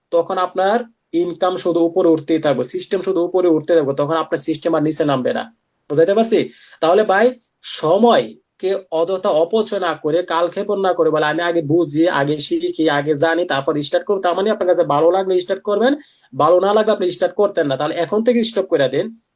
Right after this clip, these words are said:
এখন থেকে স্টপ করে দিন। কারণ কখনো চয়েস, চান্স যে আশা বসে থাকবেন না। আপনার পাইছেন চান্স, ইয়া, চয়েসের আশা বসে থাকবেন না। চান্স পাইছেন, আপনি কাজে লাগান।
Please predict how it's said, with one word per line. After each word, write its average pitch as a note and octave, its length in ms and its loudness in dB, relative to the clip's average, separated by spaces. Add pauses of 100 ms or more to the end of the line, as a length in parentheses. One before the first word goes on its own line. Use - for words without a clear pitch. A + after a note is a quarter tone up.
(180)
এখন F3 240 0
থেকে B3 220 4
স্টপ A3 220 0
করে D3+ 180 2
দিন। G#3 260 0 (240)
কারণ A3+ 400 0
কখনো G#3 400 2 (180)
চয়েস, G#3+ 480 4 (600)
চান্স G3 420 0 (300)
যে G#3+ 80 2
আশা A3 280 2
বসে G3 260 2
থাকবেন D#3+ 280 2
না। B2 140 -4 (240)
আপনার E3+ 320 0 (720)
পাইছেন A3+ 460 4 (400)
চান্স, G3+ 280 0
ইয়া, G#3 140 4
চয়েসের A3+ 420 2
আশা A#3 180 0
বসে A3 200 0
থাকবেন E3+ 260 -4
না। C#3 60 -10
চান্স G3+ 340 -6
পাইছেন, B3 280 2
আপনি A3+ 200 -2
কাজে F#3+ 240 0
লাগান। B2 300 -2